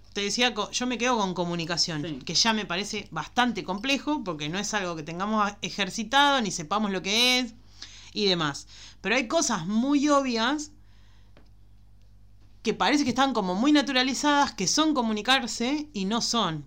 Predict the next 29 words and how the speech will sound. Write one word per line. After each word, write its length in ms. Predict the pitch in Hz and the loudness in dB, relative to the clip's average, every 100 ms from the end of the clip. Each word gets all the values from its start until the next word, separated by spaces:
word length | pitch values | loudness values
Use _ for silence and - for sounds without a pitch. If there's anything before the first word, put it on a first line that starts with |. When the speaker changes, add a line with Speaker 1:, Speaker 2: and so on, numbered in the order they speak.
| - | -10
Speaker 1:
Por 120 | 165 | -10
ejemplo, 380 | 165 247 240 190 | -4 -4 -2 -2
esto, 400 | 202 - 156 151 | -4 -6 -12 -8
no 140 | 202 | -4
saber 400 | 226 220 240 233 | 0 2 2 -2
qué 140 | 226 240 | -2 0
voy 160 | 226 | 2
a 60 | 202 | 2
decir, 600 | 180 - 254 233 214 220 - - - - | 0 -2 -2 -2 -4 -8 -16 -20 -20 -10
no 140 | 220 233 | -4 -2
saber 440 | 214 202 220 208 | 0 0 -2 -2
cómo 360 | - 254 226 175 | 4 4 4 0
decirlo, 800 | 165 160 233 226 190 165 175 214 - - - - | -2 -2 0 0 -2 -4 -6 -10 -20 -20 -20 -8
no 100 | 214 | 0
saber 280 | 247 247 269 | 2 2 2
en 200 | 247 220 | -2 0
qué 180 | 320 | 2
momento 840 | 311 269 240 311 330 - 160 160 - | 4 4 4 2 2 0 -4 -6 -12
decirlo. 840 | 151 156 - 254 196 180 170 220 240 - - - - - - - - - - | -10 -4 0 0 0 -2 -2 -4 -10 -20 -20 -20 -20 -20 -20 -20 -20 -20 -20
Si 200 | - - | -8 0
vos 200 | 220 320 294 - - - - | 2 2 0 -6 -20 -20 -16
por 160 | - 214 | -6 -2
lo 100 | 220 | 0
menos 220 | 311 254 | 2 2
no 240 | 208 226 226 | 2 0 0
pensaste 500 | 233 226 277 214 165 | -2 2 0 0 -4
en 80 | |
esas 280 | 190 208 240 | -4 -2 -4
cosas, 600 | - 262 208 233 247 285 | 0 0 2 0 0 -2